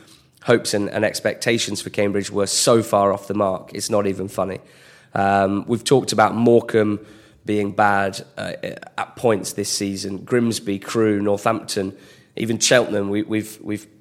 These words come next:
pretty much slagged them all off at different times for different reasons. And Cambridge are below all of those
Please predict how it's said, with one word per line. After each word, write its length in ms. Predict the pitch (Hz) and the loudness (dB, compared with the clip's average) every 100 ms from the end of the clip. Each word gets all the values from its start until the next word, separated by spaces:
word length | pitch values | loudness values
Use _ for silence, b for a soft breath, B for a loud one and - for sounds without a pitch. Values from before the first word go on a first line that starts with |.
| _ | _
pretty 180 | - 127 | -2 2
much 140 | 110 | 2
slagged 520 | - - - 123 113 101 | 2 -2 0 0 0 0
them 160 | 113 | 2
all 200 | 117 117 | 4 4
off 180 | 113 107 | 4 2
at 140 | 98 82 | -6 -4
different 360 | 107 - 101 | -4 -4 -6
times 380 | - 110 101 98 | 0 0 0 -4
for 100 | - | -6
different 320 | 101 107 101 | -4 -4 -2
reasons. 400 | 107 107 92 98 B B B | 0 0 -2 -8 B B B
And 120 | - | -10
Cambridge 320 | 120 135 117 110 | 2 2 4 2
are 40 | |
below 280 | 98 110 107 | 4 6 6
all 360 | - 127 123 | 6 4 6
of 60 | 104 | 4
those 400 | 104 101 98 - | 2 0 -2 -8